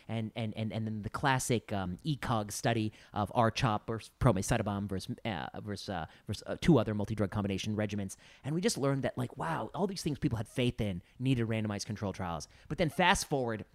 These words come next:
the genome, I think, stepped us, you know, we stepped in it on the genome because we thought, well, now we understand things at such a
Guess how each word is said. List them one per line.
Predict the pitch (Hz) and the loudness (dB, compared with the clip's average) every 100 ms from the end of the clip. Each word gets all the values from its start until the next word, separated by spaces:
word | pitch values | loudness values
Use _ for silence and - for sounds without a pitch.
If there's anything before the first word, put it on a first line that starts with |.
| _ _ _ - - | _ _ _ -16 -6
the | 123 | -4
genome, | 107 104 175 139 90 | -2 0 2 2 0
I | 87 | -4
think, | 92 87 | -6 -8
stepped | - 101 - | -6 -6 -4
us, | 85 - - | -8 -8 -4
you | 95 | -4
know, | 76 85 | -4 -6
we | |
stepped | 101 - - | -8 -8 -8
in | 82 | -6
it | 85 | -4
on | 87 | -2
the | 87 | -2
genome | 113 110 95 | 0 2 0
because | 90 - 87 | -2 -4 -4
we | |
thought, | 98 104 107 - - - | 0 2 2 0 -8 -6
well, | 117 | -2
now | 117 123 | 2 2
we | 120 110 | 2 2
understand | 107 - 117 110 98 | -2 -4 -2 -2 -2
things | 101 98 | -4 -2
at | - | -2
such | |
a | 107 | -2